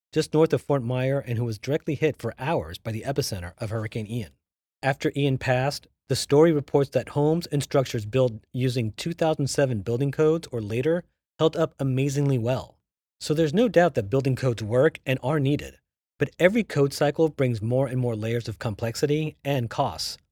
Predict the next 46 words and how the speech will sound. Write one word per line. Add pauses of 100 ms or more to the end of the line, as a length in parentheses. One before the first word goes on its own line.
often
with
few
true
improvements
and
lengthier
payback
times. (840)
In
fact,
a
study
by
Texas
A
and
M
and
analysis
by
N
H
B
indicate
that
two
thousand
eight (120)
may
have
been
the
sweet
spot (280)
for
the
International
Residential
Code
when
it
comes
to
hurricane
protection.